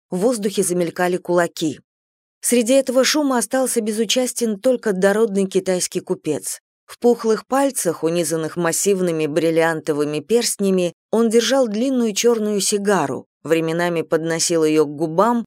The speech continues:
с наслаждением пускал дым и поглядывал на часы.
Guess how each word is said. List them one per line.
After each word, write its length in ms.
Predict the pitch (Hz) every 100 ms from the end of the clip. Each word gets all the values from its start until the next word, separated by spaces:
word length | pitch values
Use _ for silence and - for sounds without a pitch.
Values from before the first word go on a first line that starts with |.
| _
с 80 | -
наслаждением 720 | 208 202 208 202 214 220 185
пускал 480 | 170 180 - 180 170
дым 360 | 175 240 262 247 -
и 80 | 190
поглядывал 640 | 185 170 175 185 170 165
на 120 | 156 156
часы. 500 | - 160 - 139